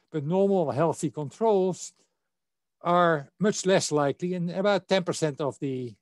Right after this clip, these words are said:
controls showed radioactivity in the lungs. So how widely, how often, and how, uh, much aspiration contributes is not known.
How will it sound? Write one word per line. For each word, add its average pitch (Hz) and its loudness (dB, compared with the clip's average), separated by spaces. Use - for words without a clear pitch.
controls 156 0
showed 147 0
radioactivity 135 -4
in 117 -16
the 139 -8
lungs. 147 -2
So 170 0
how 208 6
widely, 185 2
how 143 -2
often, 170 -2
and 143 -4
how, 139 0
uh, 135 -4
much - -2
aspiration 151 0
contributes 151 -6
is 139 -8
not 139 -8
known. 185 -2